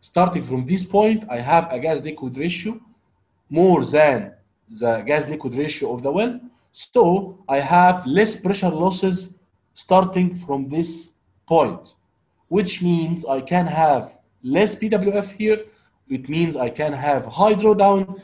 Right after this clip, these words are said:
It means I can have high production rate. Or in another case,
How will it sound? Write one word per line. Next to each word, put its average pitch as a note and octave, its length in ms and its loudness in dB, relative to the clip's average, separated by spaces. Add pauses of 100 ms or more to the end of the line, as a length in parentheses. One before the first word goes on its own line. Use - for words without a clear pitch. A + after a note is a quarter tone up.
(140)
It B2+ 180 -10
means E3 300 0
I B2+ 120 0
can D#3 220 -4
have C#3+ 320 -4
high D3 600 0 (180)
production C3 760 -4 (120)
rate. C#3+ 340 -2 (380)
Or F#3 440 2 (280)
in A#2+ 100 -6
another F3+ 300 2
case, G3 420 0